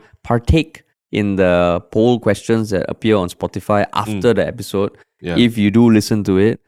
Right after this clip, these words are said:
Speaker 1: Um, and yeah, right after that episode, uh, there were quite a few responses.
Speaker 2: Mm.
Speaker 1: I'll just read off some. Uh, someone asked, you know, like, uh, "Love the little improv skit about the assenters." I recall we did something like that, but I can't remember what it was about.
Speaker 2: Mm, mm.
Speaker 1: Um, I'm curious as to what the criteria of items get
Speaker 2: No, it,
Speaker 1: decided.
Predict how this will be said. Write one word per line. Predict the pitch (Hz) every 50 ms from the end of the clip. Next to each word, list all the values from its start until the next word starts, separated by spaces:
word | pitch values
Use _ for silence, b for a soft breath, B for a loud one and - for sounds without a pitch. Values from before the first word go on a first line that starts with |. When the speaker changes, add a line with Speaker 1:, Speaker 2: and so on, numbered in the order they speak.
| _ _ _ _ _ _ _
Speaker 1:
Um, | - 104 104 101 98 98 98 95 95 -
and | - 113 110 110 107 107 92 - - _
yeah, | 113 135 202 208 123 92
right | 87 85 90 104 131 156 147
after | 117 - - - 147
that | 135 120 101 78
episode, | 95 95 113 117 - 147 151 147 - - -
uh, | 85 90 90 92
there | 92 104
were | 113
quite | - 190 185 156
a |
few | 127 - 147 139
responses. | 117 107 - - 98 101 101 - 104 104 117 - - - _ _
Speaker 2:
Mm. | 92 98 95 85 76 - -
Speaker 1:
I'll | - 92 92
just | 107 117 107 101
read | 104 104 107
off | 107 107
some. | - - 104 95 95 101 110 117 b b b b _ _ _ _ - -
Uh, | 82 87 87
someone | 85 - 104 110 117 117 117 120 117 104 -
asked, | 110 110 110 107 - 98
you |
know, | 104 107 104 101
like, | 92 87 85 80 - -
uh, | 87 87 87 87 87 87 101 - -
"Love | 123 143 175 180 165 151
the | 127 120
little | 117 123 131 139 127
improv | 110 117 113 - 127 123 120 -
skit | - - 127 -
about | 82 90 98 95 85
the | - -
assenters." | - - - 92 95 95 - 98 92 87 - _ _ _ _ _ _
I | - 95
recall | 101 113 - - 202 214 220
we | 185 147 120
did | 127 147 151
something | - - 123 127 139 147 139
like | 123 110
that, | 113 131 139 -
but | - 95
I | 95
can't | - - 120
remember | 123 117 113 110 110
what | 104 101 107 104
it | 85 82
was | 85 87 85
about. | 87 82 95 117 127 120 - -
Speaker 2:
Mm, | 92 95 90 87 85 73 60 76 82 78
mm. | -
Speaker 1:
Um, | 92 101 95 90 90 92 87 - -
I'm | - 117 117
curious | 117 - - 156 170 175 175 170 160 -
as | - 107 107 -
to | -
what | 101 107 135 135 - 110
the | 95 92 90
criteria | - _ - 98 95 - - 107 107 117 117
of | - -
items | - 98 - - 113 113 101 98
get | 113
Speaker 2:
No, | 147
it, | -
Speaker 1:
decided. | 90 - - 92 95 101 113